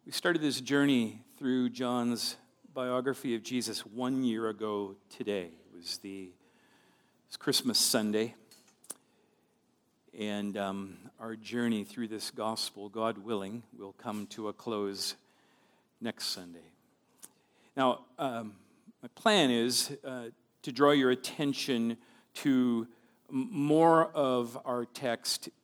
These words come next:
in just a moment. But for now, I'm gonna read just one verse.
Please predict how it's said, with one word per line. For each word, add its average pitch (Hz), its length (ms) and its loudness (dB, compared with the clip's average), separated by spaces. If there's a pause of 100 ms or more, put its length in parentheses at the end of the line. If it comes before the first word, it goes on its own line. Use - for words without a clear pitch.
in 127 160 0
just 123 260 -4
a 131 40 0
moment. 104 380 0
But - 220 -10
for 156 340 -2
now, 127 580 0 (840)
I'm 117 80 -10
gonna 143 180 2
read 131 260 4
just 127 300 -2
one 120 540 0
verse. - 760 -6